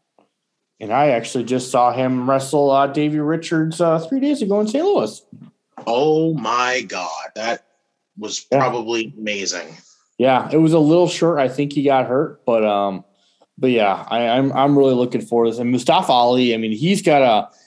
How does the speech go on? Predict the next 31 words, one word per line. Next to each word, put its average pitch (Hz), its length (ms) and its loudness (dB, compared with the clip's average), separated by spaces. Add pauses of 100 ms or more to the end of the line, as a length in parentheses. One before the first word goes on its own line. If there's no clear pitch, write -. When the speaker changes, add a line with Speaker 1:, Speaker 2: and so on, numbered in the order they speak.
Speaker 1:
he's 175 160 2
got 180 140 4
a, 151 120 4
he's, 165 300 0
um, 117 420 0 (840)
he's 160 200 0
got 190 160 4
a 135 40 0
big 143 200 0
presence 135 360 -2
out 110 160 0
here 113 280 -4
in 113 180 -2
the 107 40 -2
Midwest 104 540 -2
too. 95 280 -2 (320)
So - 140 -2
I'll 120 120 4
have 143 100 -2
to 127 40 -8
track 127 240 0
down. 120 280 -2
He's, 127 260 0
uh, 107 340 2
was 120 140 -4
huge 135 300 0
in 110 120 -2
A - 40 -8
A 110 300 0
W 107 340 0
down 95 160 -4